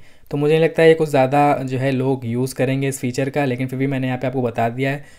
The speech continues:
लेकिन एक यहाँ पे प्रॉब्लम है कि अगर आप जो है यहाँ पे फ़ाइव जी बी वाला स्टोरेज यूज़ करते हैं iCloud का, तो आप यहाँ पे इसे सेटअप नहीं कर पाएंगे। आपका जो है almost यहाँ पे फुल दिखाएगा जैसा कि मेरे में दिखा रहा है।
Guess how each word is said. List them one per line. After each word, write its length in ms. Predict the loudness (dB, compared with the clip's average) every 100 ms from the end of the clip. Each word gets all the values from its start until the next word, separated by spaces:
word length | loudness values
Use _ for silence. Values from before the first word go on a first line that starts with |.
| -14 -6
लेकिन 220 | -2 0
एक 120 | 0
यहाँ 120 | 0
पे 80 | 0
प्रॉब्लम 380 | 2 2 2 0
है 100 | 0
कि 80 | 0
अगर 240 | 0 2 2
आप 180 | 0
जो 120 | 0 -2
है 60 |
यहाँ 120 | -2 0
पे 100 | -2
फ़ाइव 280 | 0 -2 -2
जी 180 | -4
बी 120 | -2 -2
वाला 260 | 0 0
स्टोरेज 420 | -2 -2 -2 -2 -2
यूज़ 180 | -4 -4
करते 260 | -6 -2
हैं 120 | -2 -2
iCloud 360 | -2 -2 -2
का, 140 | -2 -4 -6 -18 -8 0
तो 60 |
आप 160 | 0 2
यहाँ 160 | -2
पे 80 | -2
इसे 140 | -2 -2
सेटअप 300 | -4 -4 -4
नहीं 220 | -4 -2
कर 120 | -2
पाएंगे। 340 | -2 -2 0 0
आपका 300 | -2 -4 -6
जो 100 | -2
है 120 | -2
almost 340 | -2 -4 -4
यहाँ 100 | -4
पे 60 | -4
फुल 240 | -2 -2 -4
दिखाएगा 380 | -4 -2 -2
जैसा 260 | -2 -4 -4
कि 80 | -4
मेरे 220 | -4 -2
में 100 | -4
दिखा 260 | -6 -6 -4
रहा 120 | -4
है। 140 | -8